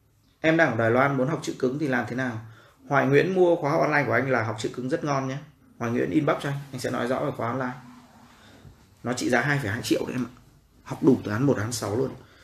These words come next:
Học hết Hán sáu thì là hai triệu hai, Sukun nhé. Chúng ta đi tiếp. Phần trên của cơ thể. Cái vai của chúng ta, người ta gọi là chen pả. Chen pả. Cái này gọi là chen pả.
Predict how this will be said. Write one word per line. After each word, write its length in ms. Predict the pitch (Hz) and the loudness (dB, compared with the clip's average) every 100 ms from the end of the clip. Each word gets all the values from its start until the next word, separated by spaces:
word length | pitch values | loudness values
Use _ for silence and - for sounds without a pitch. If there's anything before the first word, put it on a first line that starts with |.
| - - | -20 -8
Học 140 | 127 151 | -2 0
hết 120 | 190 | 0
Hán 180 | 151 147 | -2 -2
sáu 340 | 147 123 151 | 0 0 0
thì 380 | 160 147 131 120 | -2 -4 -4 -4
là 120 | 123 | -2
hai 140 | 139 151 | -2 -4
triệu 140 | 135 | -6
hai, 260 | 135 143 139 | -6 -6 -4
Sukun 340 | 147 135 143 | -4 -2 -2
nhé. 100 | 151 - - _ _ _ - - - 120 - - - | -4 -8 -20 _ _ _ -16 -8 -2 -2 -2 -10 -10
Chúng 140 | - 160 | 2 6
ta 80 | |
đi 100 | 170 170 | 8 8
tiếp. 140 | 202 - - - _ - _ _ - | 4 2 -8 -20 _ -20 _ _ -2
Phần 160 | 127 | 0
trên 240 | 113 151 107 | 6 4 4
của 60 | 101 | 0
cơ 60 | |
thể. 200 | 127 101 - - _ _ _ _ _ _ | -2 -2 -8 -20 _ _ _ _ _ _
Cái 120 | - 143 | 0 8
vai 220 | 165 143 | 8 8
của 80 | 104 | 2
chúng 100 | 117 | -4
ta, 280 | 135 127 120 | -2 -2 -6
người 80 | 123 | -10
ta 100 | 120 | -8
gọi 140 | 120 | -6
là 80 | 104 101 | -8 -8
chen 280 | - 170 156 | 0 0 0
pả. 240 | - 113 - - _ - - _ - | -2 -2 -6 -18 _ -20 -20 _ -8
Chen 240 | - 143 131 | -4 -4 -4
pả. 260 | 104 - - - - - - - - - - _ - | -8 -8 -8 -8 -14 -6 -4 -4 -12 -20 -20 _ -6
Cái 80 | |
này 80 | 135 | -4
gọi 120 | 123 | -4
là 80 | 104 | -6
chen 280 | 101 - 139 127 | -6 -2 -2 0
pả. 240 | 113 | -4